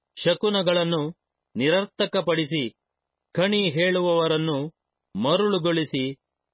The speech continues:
ಜ್ಞಾನಿಗಳನ್ನು ಹಿಂದಕ್ಕೆ ತಳ್ಳಿ, ಅವರ ತಿಳುವಳಿಕೆಯನ್ನು ಹುಚ್ಚುತನವಾಗ ಮಾಡಿ, ನನ್ನ ಸೇವಕನ ಮಾತನ್ನು ಸ್ಥಾಪಿಸಿ,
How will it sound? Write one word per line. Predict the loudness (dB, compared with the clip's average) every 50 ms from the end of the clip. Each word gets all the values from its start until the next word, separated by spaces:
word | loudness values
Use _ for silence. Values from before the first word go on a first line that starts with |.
| _ _ _ _
ಜ್ಞಾನಿಗಳನ್ನು | -2 0 0 2 0 0 0 0 2 2 2 2 0 -2 -2 -2 -2 -4
ಹಿಂದಕ್ಕೆ | -6 -6 _ -4 -2 -2 0 -2 -2 -2 -2 -4
ತಳ್ಳಿ, | -4 -2 -2 0 0 0 0 -2 -2 -4 -8 _ _ _ _ _ _ _ _ _ _ -2
ಅವರ | 0 2 2 2 2 2 2 0 0
ತಿಳುವಳಿಕೆಯನ್ನು | -2 -4 -4 -2 0 0 2 2 2 2 0 -2 -2 0 0 0 0 0 -2 -4 -6 -8 -10 _ _ _ _ _ _ _ _ _ _ _ -4
ಹುಚ್ಚುತನವಾಗ | -4 -4 -4 -4 _ -6 -2 0 0 0 2 2 2 2 2 0 0 0
ಮಾಡಿ, | 0 0 0 0 0 0 0 -2 -2 -6 -10 _ _ _ _ _ _ _ _ _ _ _
ನನ್ನ | -6 -4 -2 -2 -2 -2 -2 -2 -4
ಸೇವಕನ | -6 -4 -2 0 0 2 2 0 0 -2 -2 -2 -2
ಮಾತನ್ನು | -2 -2 -2 -4 -2 -2 -2 -2 -2 -2 -4 -4
ಸ್ಥಾಪಿಸಿ, | -6 -8 _ -2 -2 -2 -2 -2 -4 -4 -2 -2 -4 -4 -4